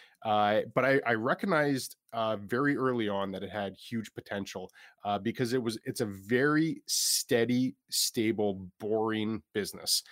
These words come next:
and boring by the standpoint that it doesn't have the same big ups and downs. And there's, there's nothing to, uh, personify that more than what we just went through this past year, where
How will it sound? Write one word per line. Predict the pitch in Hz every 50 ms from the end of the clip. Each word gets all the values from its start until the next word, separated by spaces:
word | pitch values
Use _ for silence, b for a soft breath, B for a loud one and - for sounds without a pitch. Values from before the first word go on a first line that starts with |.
| B B B B -
and | - 110 110 113 117 - -
boring | 135 135 107 101 151 151 165 165 160 156
by | 135 131 123
the | 120
standpoint | 120 - - 123 113 113 107 - 120 117 101
that | 110 107 104 104 - _
it | - 120
doesn't | 98 139 123 123 131
have | 123 120 110
the | 101 101
same | - - - - 117 110 107 107 104 98 92 - _ -
big | 123 113 104 90 -
ups | - 104 - - - -
and | - 104 95
downs. | 90 101 95 92 90 90 92 - - - - -
And | 110 107 110
there's, | 113 110 107 90 - - - -
there's | 117 113 110 101
nothing | 107 117 120 127 131 120 - 131 117 104
to, | - 113 104 101 98 B B B B B B B _ -
uh, | 117 110 104 - _
personify | - 120 113 - - 120 117 117 110 - 117 107
that | 104 101 101
more | 101 101 101 107 104
than | 101 104 98 98 98 90 - - 117
what | 117 107
we | 104 107
just | 98 117 110 -
went | - 110 101 98
through | - 113 104
this | 92 98 -
past | - - - 107 98 98 - - -
year, | 113 113 120 117 98 95
where | 92 95 95 90 95 95 92